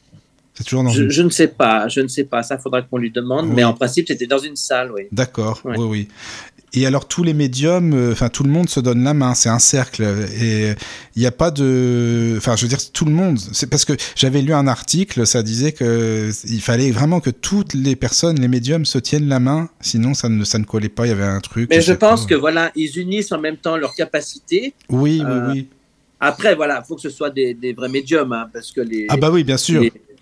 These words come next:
Speaker 2: voilà,
Speaker 1: Oui.
Speaker 2: les pimpins qui se font passer pour des, des médiums, là, ça, ça marchera pas, hein. Les
Speaker 1: Mm,
Speaker 2: esprits
Speaker 1: mm,
Speaker 2: vont
Speaker 1: mm.
Speaker 2: les éjecter tout de suite, hein.
Speaker 1: Oui.
Speaker 2: Mais voilà, des vrais médiums qui réunissaient là-bas au,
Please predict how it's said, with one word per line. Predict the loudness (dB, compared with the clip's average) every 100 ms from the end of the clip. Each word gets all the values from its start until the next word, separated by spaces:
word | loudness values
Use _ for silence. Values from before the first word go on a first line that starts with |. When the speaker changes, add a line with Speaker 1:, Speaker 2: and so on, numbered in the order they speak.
| _ _ -2
Speaker 2:
voilà, | 0 2
Speaker 1:
Oui. | 0
Speaker 2:
les | 0
pimpins | 0 2 2 0
qui | 0
se | -8
font | -4 -4
passer | -2 -2
pour | -2 -4
des, | -2 -2 -2 -6
des | -4
médiums, | -4 0 0 0
là, | 0 -2 -2
ça, | -6 -10 -8
ça | -10
marchera | -8 -8 -6 -2
pas, | 0 0
hein. | -2
Les | -4
Speaker 1:
Mm, | -2
Speaker 2:
esprits | 0 0 0
Speaker 1:
mm, |
Speaker 2:
vont | -2
Speaker 1:
mm. |
Speaker 2:
les | -4
éjecter | -8 -8 -6 -4
tout | -4
de | -6
suite, | -10 -8
hein. | -8 -10 -20 -20 -10
Speaker 1:
Oui. | -6 -2
Speaker 2:
Mais | 0 2 4 2 -2 -20 _ _ _ -2
voilà, | 2 2 2
des | 0
vrais | 0 -2
médiums | -2 -4 -2 -2 -2 -4 -6
qui | -8
réunissaient | -2 -2 -2 -6 -2 0
là-bas | 0 -2 -2 -2
au, | -2 -4 -8